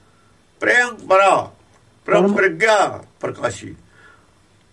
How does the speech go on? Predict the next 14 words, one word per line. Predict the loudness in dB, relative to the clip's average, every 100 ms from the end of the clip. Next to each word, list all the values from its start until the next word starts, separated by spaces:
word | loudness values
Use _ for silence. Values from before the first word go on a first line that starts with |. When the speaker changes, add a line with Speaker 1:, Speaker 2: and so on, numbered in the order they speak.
| -6
Speaker 1:
ਪਰਮ | -4 -2
ਪ੍ਰਗਿਆ | 0 0 2 2
ਹੁੰਦਾ | 2 2 2
ਹੈ |
ਜਿਹੜੀ | 4 2
ਵਿਵੇਕ | 2 0 0 -2
ਬੁੱਧ-, | -4 -8 -10 _ _ _ -2
ਅਹ, | 0
ਅਹ, | -2 -6 -4 -2 -2 -4 -8 -14 _ _ _ -4
ਵਿਵੇਕ | 2 2 2
ਬੁੱਧੀ | -4 -6
ਕਹਿ | -2 0
ਲਓ | 0 -2
ਤੁਸੀਂ, | -4 -6 -8